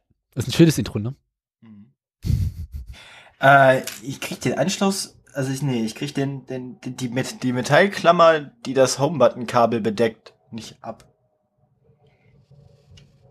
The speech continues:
Speaker 1: Hast du keinen Flammenwerfer?
Speaker 2: Ich hab keine Axt.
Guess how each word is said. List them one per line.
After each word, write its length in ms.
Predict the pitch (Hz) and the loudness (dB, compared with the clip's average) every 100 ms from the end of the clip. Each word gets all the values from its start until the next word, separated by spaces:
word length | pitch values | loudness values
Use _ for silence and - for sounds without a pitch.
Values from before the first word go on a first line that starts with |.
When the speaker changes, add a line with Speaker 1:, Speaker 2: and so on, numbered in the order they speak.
| _ _ _ _ - | _ _ _ _ 2
Speaker 1:
Hast 200 | 131 - | 2 4
du 60 | |
keinen 160 | - 135 | 0 0
Flammenwerfer? 720 | - 117 135 139 143 - 170 - - - - _ _ _ _ _ _ _ _ _ | 2 0 0 -2 -4 -6 -14 -14 -20 -20 -20 _ _ _ _ _ _ _ _ _
Speaker 2:
Ich 60 | |
hab 60 | _ | _
keine 240 | 113 107 | -20 -20
Axt. 280 | - - _ | -20 -20 _